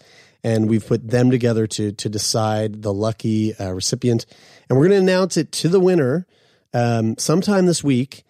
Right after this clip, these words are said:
And my, my fingers crossed, you know, I don't, these things are all new to me and, and the guys, but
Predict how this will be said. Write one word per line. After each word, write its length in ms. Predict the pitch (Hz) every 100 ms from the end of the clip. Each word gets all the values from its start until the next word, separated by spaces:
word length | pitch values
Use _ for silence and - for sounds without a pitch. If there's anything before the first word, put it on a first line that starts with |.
| _ _ _ _ -
And 120 | 135
my, 240 | 139 135 120
my 120 | 123
fingers 360 | - 220 254 -
crossed, 600 | 233 151 113 - - - _
you 140 | 139
know, 180 | 117 117 _ _ -
I 40 | -
don't, 260 | 131 -
these 200 | 143 165
things 220 | 180 170
are 100 | 139
all 140 | 139 139
new 240 | 131 135
to 220 | 120 113 117
me 400 | 117 117 107 107
and, 180 | 104 95
and 120 | 104
the 60 |
guys, 400 | 101 107 95 101
but 180 | - 110